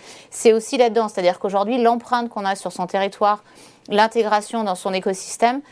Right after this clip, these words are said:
fait que pour moi, ce sont des valeurs qu'il faut regarder. Et j'encourage, alors évidemment pas que la mienne, mais tout ce qui est, euh, autour de cette industrie. Euh, voilà, il faut à un moment donné, je pense, aligner un peu les discours et puis comprendre.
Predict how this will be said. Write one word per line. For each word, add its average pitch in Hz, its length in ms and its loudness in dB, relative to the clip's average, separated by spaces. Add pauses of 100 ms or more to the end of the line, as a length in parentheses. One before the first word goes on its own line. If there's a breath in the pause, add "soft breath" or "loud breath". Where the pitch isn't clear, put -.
(200 loud breath)
fait 269 260 2
que 269 60 -14
pour 226 120 -2
moi, 214 180 2
ce 233 120 -8
sont 220 140 -6
des 196 100 0
valeurs 196 300 2
qu'il - 140 -16
faut - 200 2
regarder. 202 640 0
Et 175 120 -4
j'encourage, 202 460 2
alors 190 100 -6
évidemment 196 300 -4
pas 233 140 2
que 226 120 -6
la 202 140 -2
mienne, 226 260 -2
mais 196 80 -2
tout 247 160 -6
ce - 80 -10
qui 240 160 4
est, 208 80 2
euh, 175 60 -4 (420 loud breath)
autour 233 240 2
de - 60 -12
cette 220 200 -2
industrie. 208 640 -4 (380 loud breath)
Euh, 190 180 4
voilà, 180 160 2
il 170 80 -4
faut 254 140 2
à 254 40 4
un - 20 0
moment 220 220 -2
donné, 220 440 0
je - 80 -10
pense, 208 280 -4
aligner 202 380 0
un 208 80 -2
peu 214 120 -6
les 196 60 -6
discours 185 280 -2
et 262 60 2
puis 226 120 -10
comprendre. 240 480 0